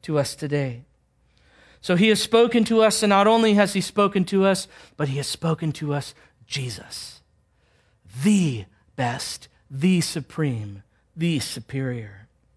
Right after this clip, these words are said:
Jesus, the final word of God's revelation to mankind. There is none that could be or would be added, there, nor any that would follow after. It is Jesus only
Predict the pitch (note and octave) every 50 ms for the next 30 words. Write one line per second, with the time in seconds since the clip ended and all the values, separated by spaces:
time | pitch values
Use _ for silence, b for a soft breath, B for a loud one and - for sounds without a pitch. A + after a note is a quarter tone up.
0 | _ _ _ _ _ _ _ _ _ _ _ _ _ _ _ _ _ _ _ _
1 | _ _ _ _ _ _ - - - A#2+ - F3 F#3 G3 F3+ D3 D#3 C3+ B2+ -
2 | - - - - _ _ _ _ _ - C#3 - - - F#3 E3 F3 E3+ E3 D#3+
3 | D3+ D#3 D#3+ D#3 D3 C3+ C3+ - D3+ D3 D3 C3+ C#3+ D#3+ D3 C#3 D3 D3 D3+ D#3
4 | D3 - - C#3+ C3+ D3 D3 D3 C#3+ C#3+ C3+ - - F3 E3 D#3 D3 C3+ C3 C3
5 | B2 B B B B B B B B D3 E3+ F#3+ G3+ G3+ G3+ G#3 G#3+ A3 G3 F3
6 | F#3 F#3+ F#3+ G#3 A3+ A#3+ B3 C4 C4 C4 C4 B3 G#3 F#3+ F3+ - - - F#3 D#3+
7 | C#3+ C#3+ C#3+ F3+ G3+ G#3+ A3+ A#3 A#3 A#3 A#3 A3+ B B B B B E3 D#3+ D#3
8 | D3 D3+ D#3 F#3 A#3+ C4 B3 F#3 A#3 A3 A3 A3 F3+ F#3+ G3 G3+ G#3+ G#3 G#3+ G#3
9 | G#3+ G#3 A3 G#3+ - _ _ b b b b b b b F3+ G3 G3 G3 F#3+ G3+
10 | G#3+ A3 A#3 B3 A#3 A#3 A3+ A3+ A#3+ A#3+ B3+ B3+ B3 G#3+ A3+ G#3+ G#3 A3 G#3+ F#3+
11 | - - - A3+ A3 A3 A3+ A3+ A3 A3 G#3+ G3 F#3 G3+ A3+ A#3 - - A#3 G#3
12 | G3 G3 G3+ G3+ F#3 F#3 F#3 F#3+ F3+ C#3+ - G3 C4+ C#4 D4 B3+ C4+ C4+ C4+ B3+
13 | - - - b b b b b b - - B3 C4+ D4 D4 C#4 C#4 C4+ C4+ C4
14 | C4 B3+